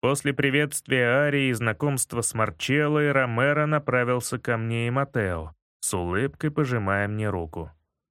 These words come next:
«Поздравляю, ваша дочь восхитительна». Так оно и было.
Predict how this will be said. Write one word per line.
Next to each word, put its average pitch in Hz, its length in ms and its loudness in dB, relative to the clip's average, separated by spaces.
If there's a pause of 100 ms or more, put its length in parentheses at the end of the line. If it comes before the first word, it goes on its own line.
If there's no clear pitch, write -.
(560)
«Поздравляю, 95 840 0
ваша 131 300 0
дочь 127 280 -2
восхитительна». 92 960 -4 (640)
Так 120 380 0
оно 101 380 -2
и 95 120 -2
было. 85 560 -4